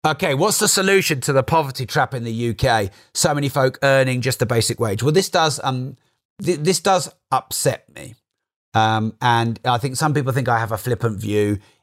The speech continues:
in that, you know, I believe in a meritocracy, I believe in capitalism, I believe in, um, you know, not penalising entrepreneurs and wealthy people too hard with tax. Uh, you know, I believe that you make your own luck. I believe you go and, and, um,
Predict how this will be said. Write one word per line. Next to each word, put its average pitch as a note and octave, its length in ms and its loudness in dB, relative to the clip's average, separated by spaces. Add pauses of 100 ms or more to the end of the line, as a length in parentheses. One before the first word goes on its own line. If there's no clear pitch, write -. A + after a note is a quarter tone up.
in A2+ 240 4
that, A2 260 4
you A2+ 100 4
know, G#2 120 4
I G#2+ 60 2
believe G#2+ 340 -2
in G2+ 80 -4
a G2+ 40 -4
meritocracy, G#2 880 -2
I G#2 60 -2
believe G2+ 320 0
in A2 80 -2
capitalism, G2+ 720 -4
I G2 80 -6
believe G2+ 400 -2
in, G2+ 300 -2 (360)
um, G2+ 520 0
you A#2 140 4
know, G#2+ 60 2
not A2+ 200 0
penalising G#2 1300 0 (260)
entrepreneurs A2 600 0
and G#2 100 -2
wealthy A2 240 0
people G#2 320 -2
too A2 260 0
hard G#2+ 340 2
with G#2+ 140 -6
tax. - 540 -6 (460)
Uh, G#2+ 340 0
you A#2+ 80 2
know, A2 120 4
I A2 40 2
believe A2 360 -2
that G#2 140 -6
you A2 60 -2
make A2 180 -2
your A2+ 120 2
own A#2 160 0
luck. A2 260 0
I - 20 -4
believe G#2+ 260 -4
you G#2+ 80 -6
go A2 180 2
and, A2 240 -2
and, A2 180 -2
um, G#2+ 300 0